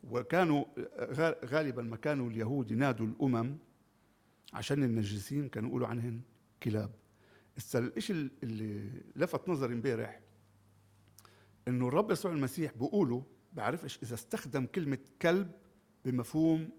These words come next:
كلب، لأنه في، يعني بال-، باللغة الأصلية،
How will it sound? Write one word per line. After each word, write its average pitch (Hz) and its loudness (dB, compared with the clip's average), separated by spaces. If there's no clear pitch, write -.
كلب، 117 0
لأنه 127 0
في، 185 -4
يعني 120 -4
بال-، 117 -6
باللغة 139 0
الأصلية، 175 0